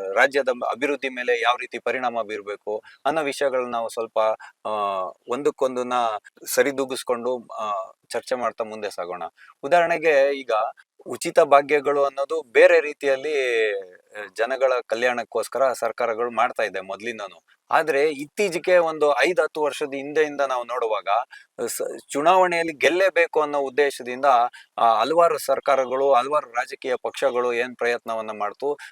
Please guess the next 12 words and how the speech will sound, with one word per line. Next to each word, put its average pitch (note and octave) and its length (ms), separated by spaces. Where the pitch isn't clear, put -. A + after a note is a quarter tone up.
ಜನರನ್ನ D#3 580
ಈ C3 160
ಉಚಿತ C3+ 440
ಭಾಗ್ಯಗಳ C#3 480
ಒಂದು, B2+ 500
ಆ, G2+ 380
ವೃತ್ತದಿಂದ D#3+ 480
ಹೊರಗಡೆ C#3+ 420
ತರುವಂತ C#3 420
ಪ್ರಯತ್ನವನ್ನ B2+ 600
ಮಾಡ್ಲೇ A#2+ 380
ಇಲ್ಲ. A#2 140